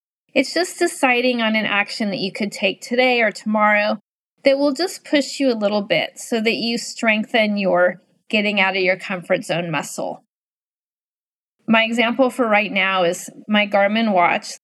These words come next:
It keeps track of my steps each day. I know there's lots of watches that do that now. What I've realized is that if I meet my goal for taking the number of steps it takes,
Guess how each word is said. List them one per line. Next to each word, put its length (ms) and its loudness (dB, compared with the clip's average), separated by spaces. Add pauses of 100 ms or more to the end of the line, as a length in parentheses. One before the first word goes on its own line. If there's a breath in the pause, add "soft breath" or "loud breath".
(160)
It 300 -2
keeps 320 -2
track 320 0
of 100 0
my 160 0
steps 480 -4
each 260 -8
day. 220 0
I 60 -4
know 260 -2
there's 240 -2
lots 240 -4
of 80 -4
watches 400 -8
that 160 -8
do 160 -8
that 240 -6
now. 260 -8 (540)
What 200 0
I've 280 0
realized 640 0
is 200 -8
that 180 0
if 180 -4
I 140 2
meet 260 -2
my 180 2
goal 580 2
for 220 -6
taking 440 -2
the 80 2
number 340 0
of 160 2
steps 480 -2
it 160 -2
takes, 560 -6